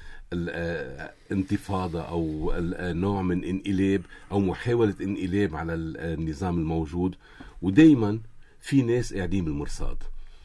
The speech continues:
في ناس حاملين دمهم على كفهم، مثل ما بنقول باللبناني، وناطرين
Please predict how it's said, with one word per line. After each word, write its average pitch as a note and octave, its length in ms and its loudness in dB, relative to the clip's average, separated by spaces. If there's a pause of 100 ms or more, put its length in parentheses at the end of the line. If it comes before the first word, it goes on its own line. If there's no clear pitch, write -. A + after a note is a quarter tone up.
(100)
في C#3 220 6
ناس A#2+ 420 2 (240)
حاملين G#2 640 2
دمهم F#2+ 380 2
على D#2 180 -4
كفهم، E2 420 -4
مثل G2+ 180 0
ما F2+ 60 4
بنقول E2+ 260 0
باللبناني، E2+ 680 0 (460)
وناطرين A2+ 800 2